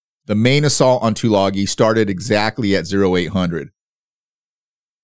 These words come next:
Two hundred and fifty-two Marines went ashore in eight landing boats,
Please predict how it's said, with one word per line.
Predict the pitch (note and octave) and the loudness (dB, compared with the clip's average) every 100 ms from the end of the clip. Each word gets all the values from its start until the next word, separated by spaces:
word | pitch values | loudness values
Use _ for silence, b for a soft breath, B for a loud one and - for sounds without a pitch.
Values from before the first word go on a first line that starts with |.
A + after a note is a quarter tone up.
| _ | _
Two | - E3+ F#3+ | 0 2 2
hundred | F3 D#3+ D#3+ C#3 | 2 2 2 2
and | A2 | -2
fifty-two | - C#3+ - D3 - C#3+ | 0 0 0 -4 0 0
Marines | C3 A2+ G#2+ G#2+ G2 | 2 2 4 2 0
went | F#2 A#2 B2 | 0 0 2
ashore | A#2 - G#2+ A2 | 0 0 2 2
in | G2 F#2+ | 0 -2
eight | G2+ A2+ F#2+ | -2 -2 0
landing | G2+ G#2 F#2+ F2 | 0 0 0 -2
boats, | E2 D2 - | -6 -8 -12